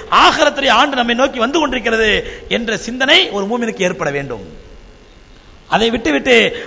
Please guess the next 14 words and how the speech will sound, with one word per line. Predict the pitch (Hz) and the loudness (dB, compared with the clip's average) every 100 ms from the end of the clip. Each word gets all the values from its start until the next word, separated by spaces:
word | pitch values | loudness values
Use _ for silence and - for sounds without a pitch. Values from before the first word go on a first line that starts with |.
| - | -4
ஒரு | 214 | -2
மனிதனுடைய | 214 294 311 285 269 | 0 0 0 0 0
தனிப்பட்ட | - 254 330 311 302 | 2 0 2 0 0
புத்தாண்டு | 233 254 285 277 | -2 0 0 0
என்று | 254 247 | -2 -4
சொன்னால் | 233 269 | -2 2
அவனுடைய | 247 233 220 190 | 2 2 0 2
பிறந்த | 233 240 | 0 2
நாள், | 208 151 123 - - - - - - | 0 0 -4 -8 -14 -16 -16 -16 -2
அவ்-, | 160 220 | 2 6
ஒவ்வொரு | 262 262 | 6 6
மனிதனுடைய | 226 302 320 302 262 | 4 2 0 0 0
பிறந்த | 254 262 269 | 0 0 2
நாளும் | 269 339 | 4 4